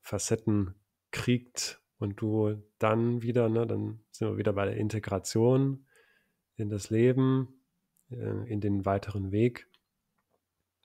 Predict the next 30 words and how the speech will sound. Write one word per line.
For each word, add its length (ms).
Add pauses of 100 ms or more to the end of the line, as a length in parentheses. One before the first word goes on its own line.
lernst, 580
das 220
als 260
ein 120
Teil 400
von 300
dir 500 (1040)
anzunehmen 840
und 360
diese 200
Energie, 380
von 200
der 120
du 100
gesprochen 600
hast, 320
ne, 100
am 100
Anfang, 380
die 140
da, 160
da 300
ist, 260 (1900)
die 120
sich 600 (840)
transformiert 920
und 100
dann 160
in 120
unterschiedlichen 1080